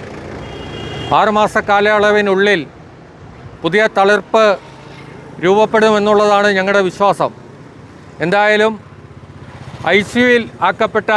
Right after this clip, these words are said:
ഈ മരത്തെ വീണ്ടും ജീവിതത്തിലേക്ക് മടക്കി കൊണ്ടുവരുന്നതിന് വേണ്ടി ഇന്നാട്ടിലെ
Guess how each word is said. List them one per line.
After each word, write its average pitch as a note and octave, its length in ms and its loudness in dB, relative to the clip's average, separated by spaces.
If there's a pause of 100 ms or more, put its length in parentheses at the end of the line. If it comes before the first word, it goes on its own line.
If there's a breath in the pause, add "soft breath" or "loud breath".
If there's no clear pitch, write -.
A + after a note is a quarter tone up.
(140)
ഈ - 20 6 (120)
മരത്തെ F#3+ 360 0 (2000)
വീണ്ടും A3 360 2 (680)
ജീവിതത്തിലേക്ക് G#3+ 760 2 (120)
മടക്കി F#3+ 320 0
കൊണ്ടുവരുന്നതിന് G3+ 600 0
വേണ്ടി F#3+ 260 2 (2000)
ഇന്നാട്ടിലെ G3+ 380 0